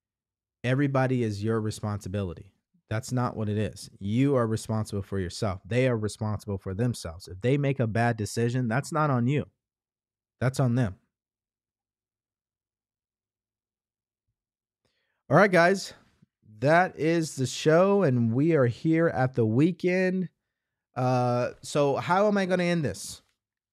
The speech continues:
Well, I'm sending out another email tonight as a reminder for the coaching program. I told you there was twenty slots. We already had,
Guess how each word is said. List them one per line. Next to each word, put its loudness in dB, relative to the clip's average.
Well, 4
I'm 0
sending 2
out 4
another 0
email 0
tonight -2
as 0
a -6
reminder 2
for -2
the 0
coaching 0
program. -4
I -10
told 0
you -4
there 0
was -4
twenty -2
slots. 0
We 0
already 2
had, -2